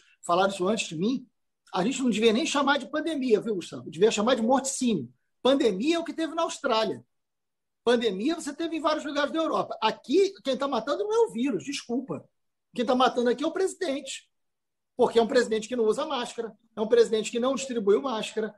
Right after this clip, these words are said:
é um presidente que queria o primeiro auxílio, que fosse duzentos reais, nós colocamos pra seiscentos reais. É bom lembrar isso sempre.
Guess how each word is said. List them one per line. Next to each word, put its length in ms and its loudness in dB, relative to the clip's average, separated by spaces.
é 80 -8
um 60 -2
presidente 460 2
que 100 -8
queria 320 4
o 120 -2
primeiro 400 0
auxílio, 380 -4
que 80 -16
fosse 300 2
duzentos 380 -6
reais, 280 0
nós 400 2
colocamos 460 -2
pra 140 -8
seiscentos 420 -6
reais. 320 -4
É 80 -4
bom 340 0
lembrar 360 0
isso 160 -12
sempre. 420 -8